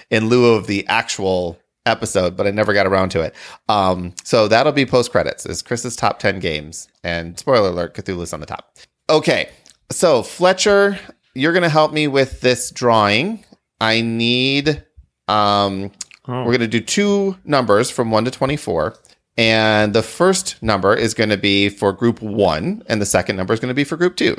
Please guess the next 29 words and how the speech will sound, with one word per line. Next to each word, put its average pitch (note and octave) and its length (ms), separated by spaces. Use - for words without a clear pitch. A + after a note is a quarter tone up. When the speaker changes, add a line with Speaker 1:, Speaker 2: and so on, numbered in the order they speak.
Speaker 1:
'cause G2+ 200
you G#2 100
guys G#2+ 120
were A2+ 140
already B2 240
randomly A2 400
split G#2 240
up G#2 140
into F#2 160
two F#2 160
groups. - 380
Um, A#2+ 520
the C3 120
winners D#3+ 440
are C#3 200
getting C3 500
a A2+ 160
year C#3+ 460
subscription C3 640
to B2 160
Board G2+ 260
Game F2+ 180
Arena, E3+ 380
and G2+ 800
so G2 200
that's - 540
what's B2 160
gonna D#3+ 120
happen. G#3 320